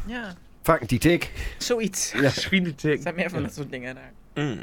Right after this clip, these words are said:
Speaker 3: Ja, vrouwenrace en zo, weet je wel. Dat, eh, vrouwtje
Speaker 2: Hakken, hoe heet dat? Een naaldhakkenrace heb je nog.
Speaker 1: Oh ja. Maar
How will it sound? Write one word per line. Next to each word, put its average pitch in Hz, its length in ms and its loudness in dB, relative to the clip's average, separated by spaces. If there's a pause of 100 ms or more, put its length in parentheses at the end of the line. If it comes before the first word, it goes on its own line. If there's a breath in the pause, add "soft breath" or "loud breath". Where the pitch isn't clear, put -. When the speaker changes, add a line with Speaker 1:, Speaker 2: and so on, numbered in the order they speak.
(1400 soft breath)
Speaker 3:
Ja, 143 200 4
vrouwenrace 147 760 6
en 131 80 0
zo, 117 140 4
weet 120 140 4
je 143 120 4
wel. 147 100 2
Dat, 147 100 4
eh, 131 460 0 (200)
vrouwtje 131 580 4 (300)
Speaker 2:
Hakken, 143 440 4
hoe 135 120 4
heet 151 100 4
dat? 147 140 2
Een 131 80 4
naaldhakkenrace 135 960 4
heb 131 100 0
je - 60 4
nog. 127 260 2
Speaker 1:
Oh 170 80 -2
ja. 170 160 0
Maar 120 80 -8